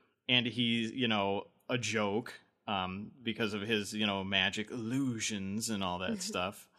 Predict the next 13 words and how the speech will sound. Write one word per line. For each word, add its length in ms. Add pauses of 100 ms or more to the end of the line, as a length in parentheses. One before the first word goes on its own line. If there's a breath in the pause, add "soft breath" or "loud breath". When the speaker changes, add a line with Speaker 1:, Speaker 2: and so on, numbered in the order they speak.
(220 loud breath)
Speaker 1:
uh, 440 (260 soft breath)
which 220
always 500
fail. 460
I 80
like 240
the, 360
the 200
card 320
trick 240
where 80
he's 180
like, 200